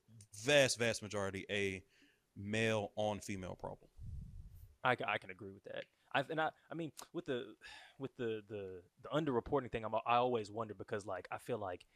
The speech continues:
Speaker 2: as much as women underreport as a percentage, I feel like the percentage is higher for underreporting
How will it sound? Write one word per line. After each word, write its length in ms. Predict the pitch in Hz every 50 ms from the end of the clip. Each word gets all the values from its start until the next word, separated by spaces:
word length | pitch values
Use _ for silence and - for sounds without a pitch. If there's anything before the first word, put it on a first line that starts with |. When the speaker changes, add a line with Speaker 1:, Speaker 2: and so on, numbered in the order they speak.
| - - _ -
Speaker 2:
as 160 | 127 113 104
much 240 | 107 117 139 139 -
as 300 | 131 110 98 92 - - 123 98 92
women 400 | 104 113 117 120 120 117 113 117 - _ -
underreport 840 | 113 113 117 113 117 113 110 95 113 113 - - - 123 131 139 - _ _ _ _ _ _ _ _ -
as 180 | 117 110 104
a 40 | 110
percentage, 580 | - - 101 - - - 135 143 160 160 139 -
I 60 | 110 104
feel 180 | - - 127
like 160 | 113 104 -
the 80 | - -
percentage 760 | - - - 107 - - - - 131 120 - - 107 90 - - -
is 140 | - 101 -
higher 440 | - - - 113 101 95 92 92
for 140 | - - 117
underreporting 640 | - 107 101 110 95 98 - - - 101 95 95